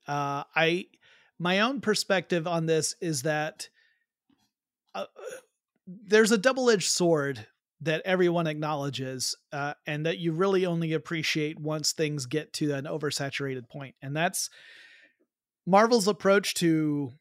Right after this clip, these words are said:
have, like, this incredible, um, uh,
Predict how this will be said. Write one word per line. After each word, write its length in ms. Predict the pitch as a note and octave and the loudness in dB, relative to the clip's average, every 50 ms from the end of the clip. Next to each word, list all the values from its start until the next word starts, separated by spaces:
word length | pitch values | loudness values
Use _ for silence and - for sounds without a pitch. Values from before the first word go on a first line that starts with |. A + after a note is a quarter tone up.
| _ _ _ _ | _ _ _ _
have, 520 | - - - D#3+ D#3+ D#3+ D#3+ D#3+ D#3 C#3 E3 | -12 -6 -2 0 2 2 2 2 0 0 0
like, 180 | E3 D3+ D3 | -2 -2 -2
this 480 | C#3 D3 C#3+ C3+ - - - - - - _ _ _ _ _ _ _ _ _ _ _ _ _ _ _ _ _ _ _ _ _ _ _ _ _ _ - - | -2 -4 -4 -2 -4 -4 -4 -6 -8 -10 _ _ _ _ _ _ _ _ _ _ _ _ _ _ _ _ _ _ _ _ _ _ _ _ _ _ -14 -8
incredible, 1120 | E3 E3+ E3 - - - - - F3+ E3+ E3 E3+ E3 D#3 D#3+ D#3 D#3 D#3 D#3 D#3 D3+ - _ _ _ _ _ _ _ _ _ _ _ - | -6 -6 -6 -6 -6 -6 0 2 4 4 4 4 4 2 2 2 4 2 2 0 -2 -6 _ _ _ _ _ _ _ _ _ _ _ -10
um, 600 | - D3 C#3 C#3 C#3 C3 C3 C3 B2+ B2+ C3 C#3+ - _ _ _ _ _ - | -6 -4 -4 -2 -4 -4 -6 -8 -10 -12 -12 -14 -18 _ _ _ _ _ -12
uh, 260 | C#3 C#3 C3+ C3 | -12 -10 -12 -12